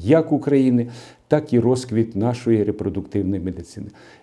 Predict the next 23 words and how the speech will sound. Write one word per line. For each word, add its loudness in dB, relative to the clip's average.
Дякую 4
всім 2
організаторам, 0
команді -2
Ірині 2
Булун-, 2
Бурунко 0
Логістик 0
і -2
всім, 2
хто 2
допомагав 4
секретарю 0
нашої 2
асоціації 0
Наталії 2
Анатольовні 0
Сіліної, 0
її 2
помічниці -2
Лені 0
Бовт. 0
А, 6